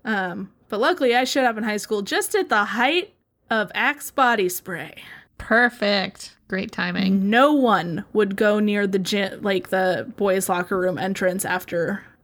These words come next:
Speaker 1: uh, certain periods.
Speaker 2: <laughs>
Speaker 1: All right. So now you know where perfume came from.
Speaker 2: I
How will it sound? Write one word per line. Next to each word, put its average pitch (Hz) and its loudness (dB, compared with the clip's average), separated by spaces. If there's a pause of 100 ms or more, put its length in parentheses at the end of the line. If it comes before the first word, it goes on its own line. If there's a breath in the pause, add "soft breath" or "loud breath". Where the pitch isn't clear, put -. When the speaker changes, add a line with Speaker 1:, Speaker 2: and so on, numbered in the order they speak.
Speaker 1:
uh, 180 -2
certain 139 -4
periods. 92 -4 (680)
Speaker 2:
<laughs> - -12
Speaker 1:
All 311 2
right. 208 2 (440)
So 285 0
now 311 4
you 302 0
know 214 -2 (880 soft breath)
where 185 0
perfume 202 -6
came 180 -10
from. 320 -2 (640)
Speaker 2:
I 302 -2